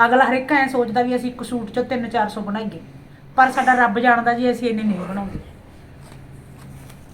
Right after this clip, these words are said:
ਜਿਨ੍ਹਾਂ ਤੋਂ ਅਸੀਂ ਕੱਪੜਾ ਲਿਆਉਂਦੇ ਹਾਂ, ਉਹ ਵੀ ਸਾਡੀਆਂ ਵੀਡੀਓ ਦੇਖਦੇ ਆ, ਉਹ ਵੀ ਸਾਨੂੰ ਇਹੀ ਗੱਲ ਕਹਿੰਦੇ ਆ ਵੀ ਤੁਹਾਡੇ ਰੇਟ ਬਹੁਤ ਸੋਹਣੇ ਤੁਸੀਂ ਵੇਚ ਰਹੇ ਹੋ,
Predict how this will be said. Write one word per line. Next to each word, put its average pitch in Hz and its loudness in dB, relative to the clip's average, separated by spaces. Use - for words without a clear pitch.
ਜਿਨ੍ਹਾਂ 262 2
ਤੋਂ 330 2
ਅਸੀਂ 320 0
ਕੱਪੜਾ 277 2
ਲਿਆਉਂਦੇ 302 6
ਹਾਂ, 277 4
ਉਹ 285 2
ਵੀ 320 -2
ਸਾਡੀਆਂ 254 -2
ਵੀਡੀਓ 247 -4
ਦੇਖਦੇ 233 -4
ਆ, 262 2
ਉਹ 269 2
ਵੀ 320 0
ਸਾਨੂੰ 277 -2
ਇਹੀ 247 -2
ਗੱਲ 220 -2
ਕਹਿੰਦੇ 202 -4
ਆ 269 0
ਵੀ 294 -2
ਤੁਹਾਡੇ 240 0
ਰੇਟ 220 0
ਬਹੁਤ 254 0
ਸੋਹਣੇ 285 -2
ਤੁਸੀਂ 233 -6
ਵੇਚ 175 -8
ਰਹੇ 156 -12
ਹੋ, 156 -16